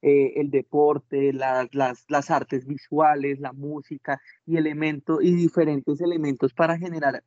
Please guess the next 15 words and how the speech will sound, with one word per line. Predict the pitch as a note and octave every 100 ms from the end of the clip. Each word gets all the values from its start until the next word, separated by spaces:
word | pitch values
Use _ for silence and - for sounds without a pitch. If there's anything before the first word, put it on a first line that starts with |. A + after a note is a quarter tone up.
| _
procesos | - E3 D#3+ F#3 E3 F3 E3+
de | F3
innovación | E3 D#3+ C#3+ C3+ - C#3
y | C3+
emprendimiento, | C3 D#3+ F3 F3+ F3+ F3 D3 - F#3 - - - -
donde | D#3+ E3+ D#3+ D3 D3 D3 C#3 C#3
se | C#3 D#3
busca | D3 D#3 - F3
recuperar | E3+ F3+ F3 D#3 C#3+ B2+ B2+
diferentes | C#3+ - D#3+ C#3 B2 C3+ C#3+
aspectos | D3 _ C#3 - C3+
para | - D3+
salvar | D3 D3 C3 B2
el | B2
patrimonio, | D3 C#3+ D3+ C#3 C#3+ C#3+ C#3 C#3 C#3